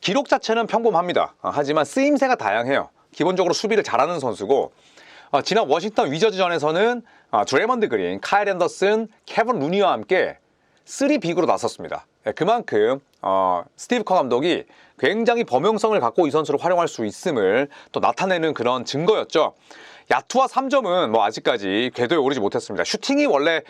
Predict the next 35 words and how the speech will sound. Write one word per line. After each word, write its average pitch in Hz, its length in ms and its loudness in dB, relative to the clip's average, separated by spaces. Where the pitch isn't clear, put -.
뭐 120 200 2
좋은 196 240 0
선수는 214 300 0
아니에요. 87 400 -4
하지만 123 400 0
쓰임새가 240 500 0
워낙 127 240 0
다양하고 117 640 0
머리가 131 360 2
좋습니다. 85 540 -10
그리고 117 220 -2
발은 165 340 -2
느리지만 139 340 -2
손이 220 260 0
빠르기 190 320 2
때문에 110 600 -2
골든스테이트 180 420 0
워리어스에서 113 720 2
계속 110 280 0
주요 139 200 0
로테이션에 131 460 0
들 127 140 -4
것으로 160 300 2
보이고요. 92 460 0
아, 131 140 2
디앤서니 262 400 0
멜튼은 214 320 2
부상 196 300 -2
때문에 139 340 2
현재 131 160 -2
세 170 160 -2
게임 240 200 0
출전에 170 340 0
그치고 - 340 -4
있습니다. 101 560 0